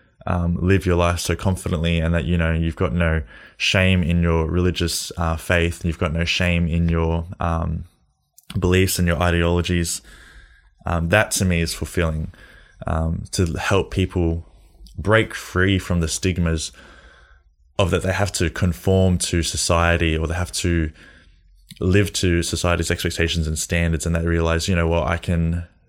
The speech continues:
decide of my own standards and my own expectations. And that's what we all really needed to do. Um, obviously, who we listen to and who we're influenced by, especially the, the,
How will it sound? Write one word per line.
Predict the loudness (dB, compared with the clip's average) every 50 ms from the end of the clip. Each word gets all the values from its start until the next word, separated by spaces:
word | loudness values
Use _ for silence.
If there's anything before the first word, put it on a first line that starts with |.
| -20 -10 -6
decide | -4 -4 -2 0 0 0 0 0
of | -2 -2
my | -2 -2 0 2 2 2
own | 2 2
standards | 0 -2 -2 -2 0 0 -2 -2 -2
and | -2 -2
my | -2 -2 -2
own | -2 -2 -2 -2
expectations. | -4 -6 -6 -8 -8 -8 -8 -8 -6 -6 -6 -6 -6 -8 -8 -8 -6
And | -4 -4 -4
that's | -4 -4 -6 -8
what | -6 -2
we | -2 0
all | 0 2 0
really | 0 0 0 0 0
needed | 0 0 -2 -4 -6 -8
to | -6 -4
do. | -2 -2 -2 -2 -4 -10 -18 -20 -20 -20 -20 -20 -20 -20 _ _ _ 0 2 4
Um, | 4 4 4 2
obviously, | 2 2 2 0 0 0 2 2 0 0 -2 -8 -16 -20 -20 -20 -20 _ _ _ _ _ _ _ 0
who | 2 4 4 6
we | 6 4 4
listen | 4 4 2 2 0 0 0
to | 0 0 2 2 2 4 4 2 2 0 -2 -4 -8 -14 _ _ _ _ -20 -8 -4
and | -2 0 2
who | 2 2 4
we're | 4 4 2 2
influenced | 2 0 0 0 2 2 2 2 0 -2 -4 -2
by, | 0 2 2 4 4 2
especially | 2 0 -2 -4 -4 -4 -6 -4
the, | -2 -2 0 0 -2 -2 -6
the, | -6 -4 -4 -4 -4